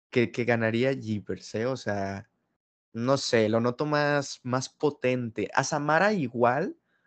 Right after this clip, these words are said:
no la noto tan, tan inteligente. O sea, como que siento que a Jeepers lo podría matar alguien muy inteligente, pero Samara,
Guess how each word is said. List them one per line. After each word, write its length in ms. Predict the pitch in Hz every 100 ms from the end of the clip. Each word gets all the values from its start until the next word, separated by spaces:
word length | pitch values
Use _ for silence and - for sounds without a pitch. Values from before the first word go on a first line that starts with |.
| _ _ _ _
no 280 | - 131 156
la 100 | 185
noto 320 | 208 208 208
tan, 920 | - 160 156 156 151 143 139 131 123 - _ _ _ _ _ _ _ _ -
tan 200 | 139 139
inteligente. 1080 | 131 123 127 113 107 - 120 110 101 92 90
O 60 |
sea, 140 | - 107
como 260 | 117 113
que 300 | - 117 113
siento 300 | - 160 214
que 200 | 220 151
a 60 | 120
Jeepers 640 | 117 135 143 196 240 - _
lo 160 | - 117
podría 240 | 123 120 143
matar 220 | 143 131
alguien 440 | 131 135 131 127 -
muy 420 | 127 147 170 170
inteligente, 600 | 165 139 113 - 113 107
pero 180 | 117 110
Samara, 500 | 117 113 127 156